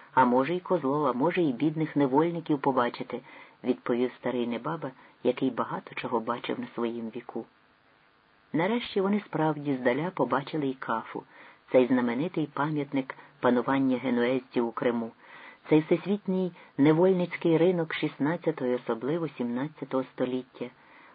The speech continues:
коли на базарних майданах його і на пристанях величезними гуртами сиділи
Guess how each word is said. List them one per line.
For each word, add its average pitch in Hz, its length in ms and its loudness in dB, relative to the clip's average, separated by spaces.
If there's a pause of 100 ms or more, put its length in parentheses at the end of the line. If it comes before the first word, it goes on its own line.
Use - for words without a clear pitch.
(200)
коли 139 160 8
на 147 120 8
базарних 160 520 2
майданах 156 640 0
його 156 300 -4 (300)
і 135 80 6
на 139 120 6
пристанях 170 680 0
величезними 175 640 0
гуртами 165 600 -4
сиділи 165 460 -6